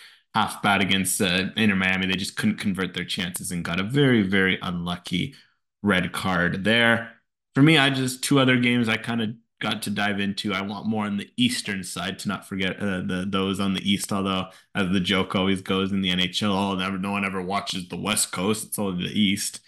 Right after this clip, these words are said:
Feels like an M L S sometimes, at least maybe in our bubble, we forget about the, the East. I, I tucked in Atlanta, Columbus,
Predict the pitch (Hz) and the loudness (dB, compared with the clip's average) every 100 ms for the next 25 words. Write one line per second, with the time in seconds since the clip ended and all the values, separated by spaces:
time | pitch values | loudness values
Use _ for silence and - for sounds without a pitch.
0 | _ _ - 156 117 110 104 101 98 101 | _ _ -4 -2 0 0 0 0 0 -2
1 | - 101 98 95 95 101 107 107 95 95 | -6 -8 -6 -4 -2 0 2 2 2 2
2 | 92 87 90 90 87 87 87 - 95 98 | 2 0 -2 -4 -4 -6 -8 -8 -2 0
3 | 90 87 87 - 87 - _ _ - 90 | 0 0 -2 -2 -4 -6 _ _ -4 0
4 | 101 101 101 107 107 107 - 151 - 147 | 4 4 4 0 0 0 0 0 4 4
5 | 123 113 - 110 107 107 - - 95 92 | 4 0 0 0 2 2 0 -4 -2 0
6 | 98 98 90 - | 0 0 -2 -4